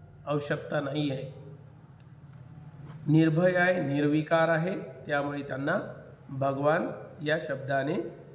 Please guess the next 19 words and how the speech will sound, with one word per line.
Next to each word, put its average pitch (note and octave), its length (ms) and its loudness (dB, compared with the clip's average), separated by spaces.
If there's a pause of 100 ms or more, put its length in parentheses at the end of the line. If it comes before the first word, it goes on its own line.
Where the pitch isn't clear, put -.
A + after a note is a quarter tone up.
(240)
संबोधल्या C3+ 540 -2
जाते. B2+ 460 -6 (580)
तर D#3 80 -4
अशा E3 240 4
प्रकारे D3 420 0
आपण E3 320 0 (520)
आज D3 220 2 (1400)
या D#3 540 2
श-, - 140 -10 (840)
भगवान D#3 520 4
शब्दाचा C#3+ 800 -2 (480)
थोडक्यामध्ये F3 720 0 (1200)
अभ्यास F3 500 4
करून D#3+ 360 6 (500)
जाणून D3+ 420 4
घेण्याचे C#3 380 0
प्रयत्न C3+ 420 -4
केलेले C#3+ 420 -6
आहे. D#3 540 -2